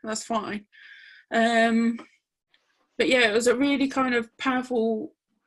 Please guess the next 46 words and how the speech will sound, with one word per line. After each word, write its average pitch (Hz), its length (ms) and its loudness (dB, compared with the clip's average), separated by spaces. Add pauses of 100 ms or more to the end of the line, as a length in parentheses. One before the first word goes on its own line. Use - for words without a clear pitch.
(400)
mental 269 480 2
support, 214 480 -4
but - 60 -6
also 240 400 -2
did 233 240 -6
practical - 400 -8
stuff. - 280 -12
So 220 280 -6
my 240 280 -4
M 247 200 -4
O 220 140 -2
T, 208 520 -6 (600)
we 233 60 -6
got 240 140 0
all 214 100 2
excited 208 440 -2
about 214 220 -4
the - 60 -14
fact - 220 -4
that - 60 -8
I 165 40 -6
was 190 120 -6
gonna 208 160 -8
get - 180 -8
six - 280 -8
extra - 260 -10
months - 260 -10
on 208 80 -8
the 208 100 -6
M 202 120 -8
O 196 100 -6
T, 202 320 -6
but 190 180 -10
it 180 240 -6 (360)
expired 202 540 -6
the 170 60 -12
day 190 240 -8
before 202 440 -12 (400)
we 226 140 -2
had 208 180 -4
to 220 80 -8
have 214 180 -2
them. 202 240 -6 (500)
<laughs> 269 520 0 (320)
So, - 180 -2
um, 226 600 4